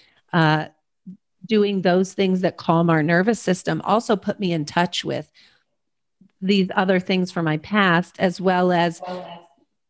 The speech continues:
what it felt like in my body, um,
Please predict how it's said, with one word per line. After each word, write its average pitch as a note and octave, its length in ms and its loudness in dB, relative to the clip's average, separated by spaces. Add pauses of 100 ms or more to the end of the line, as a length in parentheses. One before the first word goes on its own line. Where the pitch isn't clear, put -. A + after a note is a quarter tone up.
(180)
what F#3 300 0
it E3+ 160 0
felt E3+ 320 2
like E3 260 -2 (100)
in G3 240 2
my D#3 200 0
body, D3 560 -4 (260)
um, D#3+ 560 -4